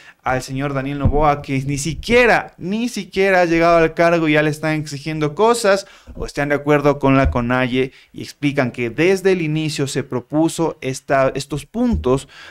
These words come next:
para que el nuevo gobierno los tome en cuenta?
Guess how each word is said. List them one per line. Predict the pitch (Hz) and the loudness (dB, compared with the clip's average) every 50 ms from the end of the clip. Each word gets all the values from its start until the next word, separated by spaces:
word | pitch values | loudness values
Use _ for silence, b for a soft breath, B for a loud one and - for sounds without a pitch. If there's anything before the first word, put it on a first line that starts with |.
| B B | B B
para | - 139 135 139 135 135 | 0 2 4 4 2 2
que | 147 165 170 170 | 0 0 0 0
el | 165 147 131 123 | -2 -2 -2 0
nuevo | 131 135 143 143 131 139 139 139 135 - 120 123 127 - | 0 0 0 2 4 4 4 4 2 -2 -10 -14 -12 -4
gobierno | 120 123 123 117 123 131 135 139 135 135 143 143 139 139 139 139 - | -2 0 0 2 2 4 4 4 4 2 2 0 0 0 0 -2 -6
los | - 120 117 110 - | -8 -8 -8 -8 -4
tome | - 131 127 127 | -4 -2 -2 -2
en | 120 113 | -4 -6
cuenta? | - - 80 82 - - - - - | -6 -8 -8 -8 -10 -16 -20 -20 -20